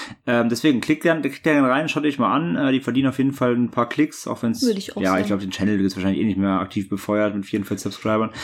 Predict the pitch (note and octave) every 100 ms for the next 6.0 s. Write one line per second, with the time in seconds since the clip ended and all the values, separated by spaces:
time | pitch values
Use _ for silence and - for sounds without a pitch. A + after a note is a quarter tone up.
0 | - - - - A#2 G#2+ G#2 G2+ G2 -
1 | G#2 G2+ G2+ G#2 G#2+ F#2+ F#2+ - G#2+ G2+
2 | F#2 G#2 G#2+ F2+ G#2 G#2+ G#2+ B2 B2+ B2
3 | B2+ A3 - - D3 B2 C3 C#3+ - -
4 | B2 A#2 A#2 A2+ - - A2+ A2 A2+ A#2
5 | A#2+ A2 A2+ - - A#2 G#2+ G#2+ A2